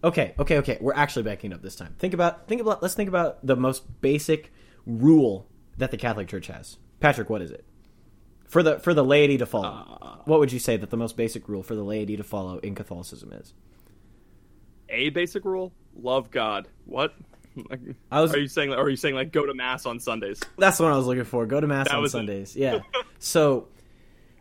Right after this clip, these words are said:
Speaker 1: there's a reason that this rule exists, right? There are, there are tons of, you know, oh, you know, honor the Lord's Day. Um, Jesus said, "Do this in remembrance of me." We're supposed to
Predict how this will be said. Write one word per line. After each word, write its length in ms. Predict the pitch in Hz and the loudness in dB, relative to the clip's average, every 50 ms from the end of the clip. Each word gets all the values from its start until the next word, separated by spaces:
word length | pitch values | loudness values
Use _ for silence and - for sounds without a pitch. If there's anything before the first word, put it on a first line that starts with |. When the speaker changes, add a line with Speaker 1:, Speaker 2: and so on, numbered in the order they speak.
| - | 2
Speaker 1:
there's 220 | 123 147 208 220 226 | 6 8 8 8 8
a 40 | 180 | 8
reason 320 | 160 170 180 170 160 139 | 6 6 6 6 4 0
that 100 | 131 117 | -2 -2
this 140 | 139 131 120 | -4 -6 -4
rule 540 | 123 117 127 139 139 127 120 117 113 113 - - | -2 0 2 4 4 4 4 2 0 -2 -6 -8
exists, 560 | 123 104 101 92 - 120 104 - - - - | -8 -8 -6 -4 -2 -2 -2 -4 -8 -8 -4
right? 200 | 113 113 120 92 | -2 -2 -2 0
There 140 | 123 117 110 | -2 -2 -2
are, 80 | 110 | -2
there 180 | 104 - 131 120 | -4 -2 -2 -2
are 20 | 117 | -2
tons 320 | - - 156 156 156 131 | -2 -2 -2 -2 -2 -2
of, 180 | 131 113 - - | -4 -6 -6 -6
you 80 | 127 | -6
know, 260 | 117 110 107 101 - - _ - - | -4 -4 -4 -4 -6 -10 _ -8 -2
oh, 220 | 123 123 120 117 110 | 0 0 2 0 0
you 140 | 104 107 | -2 -6
know, 120 | 104 95 - | -8 -8 -6
honor 300 | - 110 117 117 113 107 | -4 -4 -2 -2 -2 -2
the 100 | 101 98 | -4 -2
Lord's 420 | 107 139 156 160 165 156 139 139 | 0 4 4 4 4 4 2 -2
Day. 640 | 120 147 143 139 139 135 135 131 131 127 127 123 - - - - _ _ - | 0 2 2 4 4 4 2 2 0 -2 -4 -6 -10 -20 -20 -20 _ _ -8
Um, 580 | 110 110 104 98 95 92 87 87 87 82 85 82 - - - - - _ _ _ - - | -6 -4 -4 -4 -4 -6 -8 -8 -10 -10 -12 -14 -18 -20 -20 -20 -20 _ _ _ -14 -6
Jesus 280 | 117 139 147 139 123 117 | -2 0 0 0 0 -2
said, 180 | - 139 113 98 | -2 -2 -2 -2
"Do 100 | 123 123 | -2 -2
this 180 | 120 113 - 120 | -2 -2 -4 -4
in 100 | 107 101 | -4 -4
remembrance 460 | 98 101 107 110 104 107 98 - - | -4 -4 -4 -4 -4 -6 -6 -8 -8
of 140 | 101 95 120 | -8 -6 -4
me." 300 | 131 135 131 131 127 117 | -2 -2 0 0 -2 -2
We're 120 | 107 107 | -4 -6
supposed 360 | 98 - 110 101 98 - - | -6 -6 -8 -8 -8 -8 -10
to 420 | - - 98 92 90 87 85 - | -10 -8 -8 -6 -8 -8 -10 -12